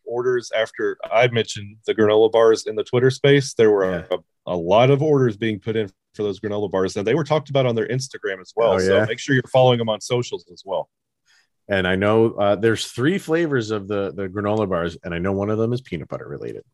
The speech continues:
Speaker 2: So, uh,
Speaker 1: Mm-hmm.
Speaker 2: those are coming my way. Uh, but if you have not checked out Built Bar, I don't know what you're waiting for. It's the best protein bar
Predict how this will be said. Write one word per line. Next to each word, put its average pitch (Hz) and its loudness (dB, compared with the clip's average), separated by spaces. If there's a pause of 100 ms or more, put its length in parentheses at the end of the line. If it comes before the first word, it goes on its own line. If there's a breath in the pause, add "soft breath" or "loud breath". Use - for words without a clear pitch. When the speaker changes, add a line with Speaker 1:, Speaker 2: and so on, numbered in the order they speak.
(160)
Speaker 2:
So, 147 2
uh, 127 4
Speaker 1:
Mm-hmm. 87 2
Speaker 2:
those 87 -4
are 82 -8
coming 87 -8
my 80 -8
way. 76 -10 (580 loud breath)
Uh, 95 0
but 92 0
if 98 -6
you 95 -4
have 92 -4
not 113 -2
checked 117 -4
out 101 -4
Built 107 -2
Bar, 104 -2 (880)
I 107 0
don't 127 -2
know 123 2
what 113 -2
you're 113 -2
waiting 101 -4
for. 92 -10
It's 82 -14
the 90 -16
best 101 -4
protein 101 -2
bar 95 0